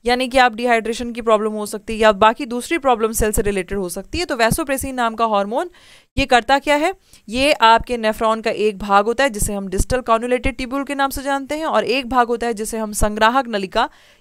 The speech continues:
या फिर कलेक्टिंग डक्ट के नाम से जानते हैं। तो vasopressin उसमें मदद करता है कि इन दोनों भाग में आपका ज़्यादा से ज़्यादा पानी का अवशोषण हो जाए, ठीक है।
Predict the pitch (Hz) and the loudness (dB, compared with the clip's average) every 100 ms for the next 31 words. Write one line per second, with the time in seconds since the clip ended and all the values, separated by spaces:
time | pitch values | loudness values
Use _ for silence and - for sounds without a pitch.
0 | 202 254 302 339 330 254 233 240 240 220 | 2 4 4 0 -2 0 0 -4 -2 0
1 | 214 - 214 190 196 196 185 185 294 320 | 0 -2 -2 -2 -2 -4 -6 -4 -6 -4
2 | 240 202 262 339 220 196 269 247 - 320 | -2 -2 0 -2 -2 -4 -8 -10 -10 -10
3 | 262 185 185 - 190 220 269 320 247 262 | -4 -2 -4 -4 -6 -4 -6 -8 -8 -8
4 | 240 339 370 262 208 196 202 277 339 - | -4 -2 -2 4 6 4 2 -6 -8 -20
5 | - - 208 220 - 220 226 262 285 - | -16 2 6 6 4 2 6 6 4 2
6 | 214 202 180 262 370 - - 220 208 214 | 2 2 2 2 0 -14 -2 4 4 2
7 | 214 285 381 - - 202 202 208 196 359 | 2 2 2 -6 -2 -2 0 -4 -2 -4
8 | 339 180 160 147 165 254 320 | -4 -6 -4 -6 0 0 0